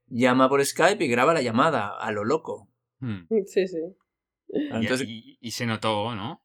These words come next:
Speaker 1: <laughs> Se notó. Bueno, mucha gente, eh, se vio sorprendida por la frescura, por la, por la
Speaker 3: <laughs>
Speaker 1: espontaneidad. Claro, éramos tres, tres,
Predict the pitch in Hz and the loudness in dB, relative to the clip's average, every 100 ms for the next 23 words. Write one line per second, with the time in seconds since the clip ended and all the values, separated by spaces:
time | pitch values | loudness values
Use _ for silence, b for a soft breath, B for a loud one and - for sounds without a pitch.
0 | _ - - 906 - - - - 285 - | _ -8 -8 -8 -18 -20 -6 2 4 4
1 | - 480 233 170 - - - 151 151 - | 6 8 8 6 4 4 6 8 8 6
2 | 381 B - 147 156 160 175 175 170 151 | -4 B -2 2 8 8 8 4 8 8
3 | 113 123 123 120 117 117 113 - b b | 8 6 6 8 6 4 2 -4 b b
4 | - 123 123 147 139 127 135 139 135 127 | 0 2 4 2 4 6 6 6 6 4
5 | 117 110 - 151 143 139 135 123 117 117 | 4 0 2 2 6 8 8 6 0 2
6 | 113 113 110 107 107 107 120 117 113 107 | 2 2 0 0 -2 -4 -2 0 0 0
7 | 107 110 - 262 127 113 110 107 110 131 | 0 2 2 4 4 4 0 0 4 8
8 | 143 135 135 123 120 123 110 123 117 120 | 8 8 6 0 -2 2 2 2 2 0
9 | 117 127 123 - - - 123 127 - - | 0 -2 -4 -4 -6 -4 -2 -2 -2 -4
10 | - | -6